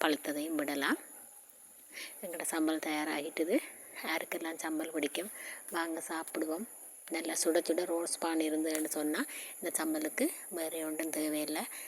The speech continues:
சா-, எங்களோட சம்பல் பிடிச்சிருந்தா லைக் பண்ணுங்க, கமெண்ட் பண்ணுங்க.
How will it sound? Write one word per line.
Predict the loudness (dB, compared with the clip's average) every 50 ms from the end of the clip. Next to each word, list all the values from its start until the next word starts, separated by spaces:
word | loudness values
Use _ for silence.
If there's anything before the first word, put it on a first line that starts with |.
| -12 -6 2 4 4
சா-, | 4 4 2 _ _ _ _ _ _ _ _ _ _ _ _ _ _ _ -20 -20 -20 -20 -20 -20 -20 -20 _ _ _ _ 0 0
எங்களோட | 2 2 2 0 2 2
சம்பல் | 4 4 4 4 4 2 2 2
பிடிச்சிருந்தா | 0 0 0 0 -2 -2 -2 -4 -6 -6 -4 -4 -4 -4 -6 -12 -20 -20 -20 -20 -16 -8 -6 -4
லைக் | -2 -4 -4 -6 -6 -8
பண்ணுங்க, | -8 -8 -8 -6 -4 -2 -2 -2 -2 -6
கமெண்ட் | -8 -6 -6 -6 -6 -4 -2
பண்ணுங்க. | 0 2 2 2 2 0